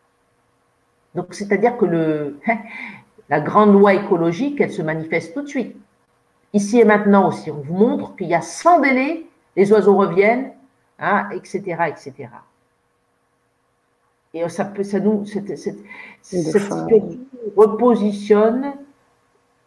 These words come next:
Speaker 1: nous conscientise par rapport à la situation du monde animal sauvage, mais également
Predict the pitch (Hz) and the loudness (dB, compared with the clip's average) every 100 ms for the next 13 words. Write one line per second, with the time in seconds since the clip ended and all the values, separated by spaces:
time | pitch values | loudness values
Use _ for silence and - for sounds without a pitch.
0 | _ 156 - 277 262 214 226 208 247 - | _ -16 -8 -4 -2 0 -2 0 -6 0
1 | 202 180 196 196 170 - - 196 - 196 | 0 0 0 2 0 -4 -8 -8 -4 -6
2 | 170 165 175 165 - 180 175 165 156 143 | -4 -6 -6 -8 -4 -4 -2 -2 0 -2
3 | 131 - - 165 143 139 214 - - 147 | -4 -12 -2 2 4 4 2 -2 -12 -10
4 | 147 156 170 196 | -6 -2 0 0